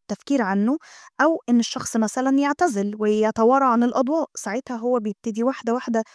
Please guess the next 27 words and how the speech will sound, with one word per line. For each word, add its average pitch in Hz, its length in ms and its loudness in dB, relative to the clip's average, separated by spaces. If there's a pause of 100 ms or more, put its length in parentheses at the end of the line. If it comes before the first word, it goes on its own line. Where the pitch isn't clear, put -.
(200)
يبعد 226 280 4 (100)
تفكيره 208 520 2 (240)
عن 226 160 4
الشخص - 440 -4
ده. 151 140 -10 (760)
رقم 330 260 4
تلاتة، 254 500 0
إن 208 120 0
الشخص - 460 -4
مثلًا 240 400 0
يعمل 254 460 2
زي 196 220 0
ما 202 120 0
بيقولوا 240 460 0
عمليات 196 520 0
تجميل 202 500 4
مثلًا، 190 420 -2 (400)
تغير 302 320 4
من 285 140 4
شكله، 185 420 -4 (120)
إذا 208 160 -2
كان 294 220 2
الانجذاب 214 600 0
انجذاب 208 440 0
عشان 214 240 -4
خاطر 240 440 -6
الشكل، 208 460 -6